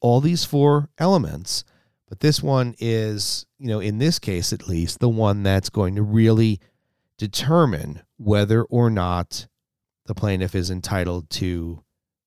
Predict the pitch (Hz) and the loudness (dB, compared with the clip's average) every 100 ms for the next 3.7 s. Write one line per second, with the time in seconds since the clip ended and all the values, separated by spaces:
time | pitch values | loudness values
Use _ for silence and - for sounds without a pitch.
0 | _ _ 95 80 80 - - - - _ | _ _ -2 -2 -6 -14 -10 -10 -10 _
1 | _ _ _ _ 87 82 87 87 101 101 | _ _ _ _ -8 -8 -6 -6 -6 -4
2 | 95 98 90 90 - 92 87 82 92 98 | -4 -6 -6 -8 -10 -10 -10 -10 -8 -2
3 | 139 160 - 71 - 120 110 | 0 0 -2 -8 -6 -2 -2